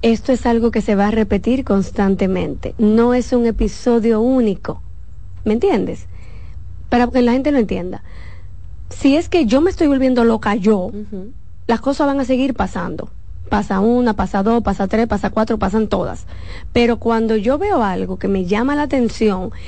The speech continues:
Speaker 1: y yo te confronto a ti con eso que yo vi, tú empiezas el discurso manipulativo de que tú te estás volviendo loca y tú qué sé yo qué. Mire,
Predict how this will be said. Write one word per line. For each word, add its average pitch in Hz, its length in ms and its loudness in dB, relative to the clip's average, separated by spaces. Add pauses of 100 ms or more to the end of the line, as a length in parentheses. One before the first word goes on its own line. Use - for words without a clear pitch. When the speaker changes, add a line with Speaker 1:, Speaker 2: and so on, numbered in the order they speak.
(180)
Speaker 1:
y 247 140 4
yo 226 160 2
te 311 120 2
confronto 269 640 2
a 381 60 0
ti 330 120 2
con 311 200 2
eso 285 200 0
que 285 140 2
yo 269 160 4
vi, 202 160 0
tú 233 120 0
empiezas 294 360 -2
el 285 160 0
discurso 247 600 -2
manipulativo 277 800 0
de 247 120 0
que 226 140 -2
tú 208 120 -6
te 214 80 -6
estás 247 160 0
volviendo 311 380 2
loca 269 480 2 (320)
y 226 100 2
tú 226 160 2
qué 262 120 0
sé 302 100 2
yo 311 140 4
qué. 302 300 2 (760)
Mire, 285 500 0